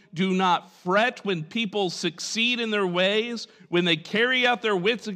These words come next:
wicked schemes. Refrain from anger and do not turn to wrath. It only leads to evil. For those who are evil will be destroyed, but those whose hope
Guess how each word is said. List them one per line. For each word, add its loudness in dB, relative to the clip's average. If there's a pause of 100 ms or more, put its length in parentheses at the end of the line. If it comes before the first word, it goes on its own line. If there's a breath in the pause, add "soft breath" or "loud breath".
(100)
wicked -4
schemes. -6 (300 soft breath)
Refrain -2
from -4
anger -2
and -2
do -2
not 0
turn -4
to -6
wrath. -4 (880)
It -4
only -2
leads -6
to -10
evil. -6 (1160)
For -6
those 2
who -2
are -2
evil -2
will -4
be -4
destroyed, -4
but -12
those -4
whose -8
hope -6